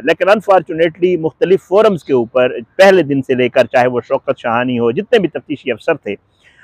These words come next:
उन्होंने जो है, अ, इस मामले से दूर रखा त-, कि बच्ची का एमएलओ ना हो। अ, इस मामले को लेकर अभी तक जो है लिंगर ऑन किया जा रहा है, अभी तक इस हवाले से कोई डेवलपमेंट नहीं हो रही।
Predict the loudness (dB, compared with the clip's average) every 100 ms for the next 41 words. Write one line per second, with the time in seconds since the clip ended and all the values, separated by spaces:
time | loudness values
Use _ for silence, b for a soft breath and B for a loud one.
0 | b 2 4 6 6 6 6 2 _ _
1 | 4 4 4 -2 0 0 2 2 2 2
2 | 0 -2 2 4 4 2 2 4 4 0
3 | -8 0 2 2 -2 -4 -2 -2 -2 0
4 | 2 2 0 0 0 2 2 0 -4 _
5 | _ _ _ _ 2 6 6 4 0 -2
6 | -20 _ -2 2 2 4 2 4 4 4
7 | 4 4 2 4 2 2 2 2 2 -2
8 | -2 -4 -4 -8 _ _ -2 0 4 6
9 | 6 2 2 2 4 4 6 6 4 0
10 | 0 -2 -2 -4 0 0 0 -4 -4 0
11 | 0 0 -2 -4 -2 -2 0 2 2 2
12 | -2